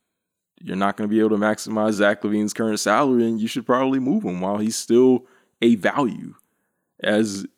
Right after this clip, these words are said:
as are other players, like Thaddeus Young with the way he's playing. Maybe a team will look at him like, Oh, you know, we could use a guy with his, uh, veteran experience,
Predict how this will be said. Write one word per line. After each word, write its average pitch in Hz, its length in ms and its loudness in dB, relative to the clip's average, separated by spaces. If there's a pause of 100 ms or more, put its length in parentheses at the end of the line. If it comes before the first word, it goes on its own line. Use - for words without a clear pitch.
(120)
as 104 240 0
are 107 220 4
other 117 240 4
players, 110 480 -2
like 92 220 -6 (320)
Thaddeus 107 420 2
Young 110 320 0
with 92 140 -4
the 98 80 0
way 104 160 4
he's 127 180 -2
playing. 92 460 -8 (480)
Maybe 101 320 0
a 107 40 2
team 113 280 -2
will 110 180 4
look 117 160 0
at 113 100 0
him 123 220 -2
like, 90 200 -6 (100)
Oh, 107 220 2
you 90 100 -6
know, 92 100 -4
we 98 120 -2
could 107 160 -2
use 113 200 0
a 92 80 0
guy 87 360 -4 (680)
with 92 280 -6
his, 98 260 0 (100)
uh, 92 160 -2
veteran 95 340 -4
experience, 90 500 -6